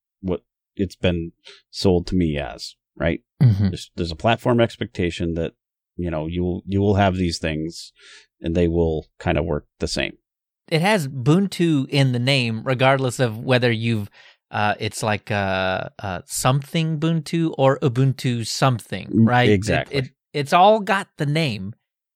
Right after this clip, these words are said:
Speaker 2: So there, there's, I think, an expectation of consistency, too, from the user perspective.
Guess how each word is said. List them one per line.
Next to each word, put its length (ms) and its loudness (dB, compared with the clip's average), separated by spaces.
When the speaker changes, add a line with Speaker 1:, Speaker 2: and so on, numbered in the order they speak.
Speaker 2:
So 400 -2
there, 200 2
there's, 420 -2
I 100 2
think, 220 -2
an 100 -4
expectation 720 -2
of 240 0
consistency, 680 -10
too, 420 0
from 240 -4
the 60 -4
user 300 2
perspective. 540 -8